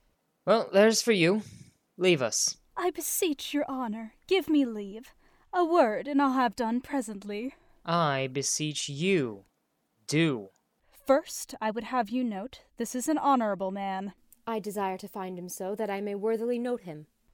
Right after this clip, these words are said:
Speaker 2: Next, he's the governor of this country, and a man whom I am bound to.
Speaker 3: If he govern the country, you are bound to him indeed. But how honorable he is in that, I know not.
Speaker 2: Pray you,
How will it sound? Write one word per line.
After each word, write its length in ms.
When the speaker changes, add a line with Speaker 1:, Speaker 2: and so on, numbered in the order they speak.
Speaker 2:
Next, 680
he's 320
the 140
governor 560
of 140
this 180
country, 540
and 220
a 60
man 560
whom 400
I 240
am 180
bound 380
to. 320
Speaker 3:
If 140
he 100
govern 360
the 80
country, 460
you 120
are 120
bound 340
to 80
him 180
indeed. 460
But 100
how 220
honorable 480
he 200
is 140
in 140
that, 240
I 140
know 140
not. 400
Speaker 2:
Pray 420
you, 500